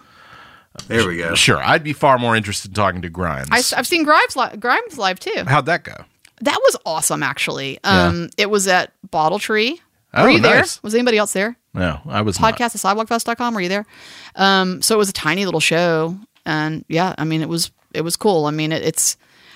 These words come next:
Speaker 3: I wouldn't say that Grimes is the most talented <laughs> musician in the world, um,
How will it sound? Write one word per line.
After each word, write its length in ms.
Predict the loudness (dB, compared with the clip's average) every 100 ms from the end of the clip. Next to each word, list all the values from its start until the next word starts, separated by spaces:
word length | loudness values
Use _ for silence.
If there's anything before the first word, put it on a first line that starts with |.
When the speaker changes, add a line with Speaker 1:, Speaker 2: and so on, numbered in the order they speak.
| -8
Speaker 3:
I 120 | -2
wouldn't 300 | 2 2 2
say 200 | 0 0
that 100 | 0
Grimes 280 | 0 0 0
is 120 | -2 -6
the 80 |
most 260 | -4 -4 -4
talented 440 | -4 -2 -2 -2 0
<laughs> 60 |
musician 380 | 2 4 4 2
in 100 | 0
the 80 | 0
world, 500 | 2 0 -2 -6 -8 -20 -20 -20 -16 -2
um, 560 | 0 2 0 -2 -8